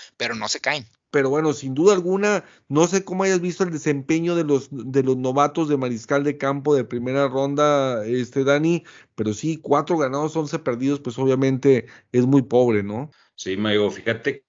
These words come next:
Speaker 3: que comparándolo, digo, en cuanto a años atrás, que, que llegábamos a tener, pues, algunas, algunas comparaciones de lo, de lo que se llegó a tener en cuanto a quarterbacks o,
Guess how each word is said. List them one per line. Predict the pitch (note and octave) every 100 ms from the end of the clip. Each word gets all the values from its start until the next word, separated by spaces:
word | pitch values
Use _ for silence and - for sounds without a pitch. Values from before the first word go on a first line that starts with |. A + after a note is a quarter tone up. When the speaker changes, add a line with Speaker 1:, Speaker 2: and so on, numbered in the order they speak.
| -
Speaker 3:
que | B2+ A#2 G#2+ F2
comparándolo, | - F2+ E2+ E2 E2+ F#2+ A2+ G#2+ G2 D#2
digo, | D2+ E2 E2+
en | E2+ D#2
cuanto | D#2 D2+ D#2+
a |
años | D#2 F2+ -
atrás, | F2 D2 D#2+ D2 D#2+ - - -
que, | D#2+ D2+ C#2+ D2 C#2
que | D2+ D2
llegábamos | C#2+ C#2+ D2 F2 -
a | E2+
tener, | D2+ D2+ D#2+ E2+
pues, | E2+ D#2+
algunas, | C#2+ D2+ E2+ F2+ -
algunas | - E2 D#2+ E2+ G2
comparaciones | - A2+ G2+ F2 F#2+ G2 A2
de | G#2+
lo, | F2 D#2+ D2+ D2
de | D2+
lo | D2+
que | -
se | E2+
llegó | D#2 D#2
a | D#2+
tener | G2+ F#2+ F#2+
en | F#2+
cuanto | G2 F2 E2
a | D2+ D2+
quarterbacks | - F#2 F#2 F2+ F2 -
o, | F#2 D#2 D2 C#2+